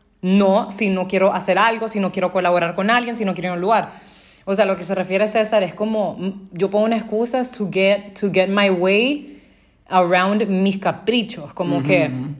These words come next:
Speaker 1: ajá, <laughs> como que si quiero que César venga
Speaker 2: Ujú.
Speaker 1: y me cocine algo, yo vengo y le digo como
Speaker 2: Es que, es que fíjate, fíjate que, fíjate que me dijeron que no puedo cocinar porque es malo para mi pie.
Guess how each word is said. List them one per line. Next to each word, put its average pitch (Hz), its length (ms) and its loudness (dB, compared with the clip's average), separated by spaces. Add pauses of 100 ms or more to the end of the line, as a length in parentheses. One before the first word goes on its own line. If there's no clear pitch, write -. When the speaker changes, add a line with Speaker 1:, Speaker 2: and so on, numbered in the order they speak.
(300)
Speaker 1:
ajá, 208 420 2
<laughs> 208 60 -4
como 240 160 4
que 240 120 6
si 208 160 0
quiero 202 220 2
que 233 100 2
César 240 460 0
venga 247 580 2
Speaker 2:
Ujú. 143 260 -2
Speaker 1:
y 240 80 2
me 233 160 4
cocine 208 480 2
algo, 262 640 2
yo 208 240 0
vengo 240 320 0
y 233 40 2
le 208 140 -2
digo 220 300 -2
como 196 640 -4 (160)
Speaker 2:
Es 185 100 -8
que, 208 80 -2 (280)
es 165 60 -14
que 160 160 -4
fíjate, 160 560 -4
fíjate 151 320 0
que, 147 520 -6
fíjate 160 300 -2
que 156 140 -2
me 151 340 -2
dijeron 156 500 -4
que 127 320 -4
no 147 140 -8
puedo 151 140 -6
cocinar 151 400 -6
porque 127 320 -8
es 127 80 -8
malo 302 240 0
para 151 180 0
mi 143 140 -6
pie. 165 280 -2